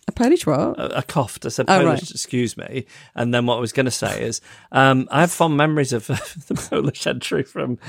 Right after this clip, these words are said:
Speaker 2: I've got, I'm gonna ballpark it eight years ago.
Speaker 1: Right.
Speaker 2: Um, there were, there were some ladies churning butter.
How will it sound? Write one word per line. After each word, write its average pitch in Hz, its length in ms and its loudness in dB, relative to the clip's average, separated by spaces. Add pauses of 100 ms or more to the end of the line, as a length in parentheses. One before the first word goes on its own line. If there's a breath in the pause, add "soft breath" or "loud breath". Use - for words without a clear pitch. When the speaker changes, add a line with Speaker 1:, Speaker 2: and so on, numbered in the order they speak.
(200 loud breath)
Speaker 2:
I've - 220 -2
got, 160 100 2
I'm 147 160 4
gonna 147 160 6
ballpark 131 560 4
it 120 100 -4
eight 120 220 0
years 120 300 0
ago. 101 360 -4
Speaker 1:
Right. 165 480 -4
Speaker 2:
Um, 117 520 2 (880)
there 120 220 2
were, - 100 -4
there 120 160 0
were 117 140 0 (200)
some 120 240 -6
ladies 110 300 -2
churning 107 320 -4
butter. 117 380 -8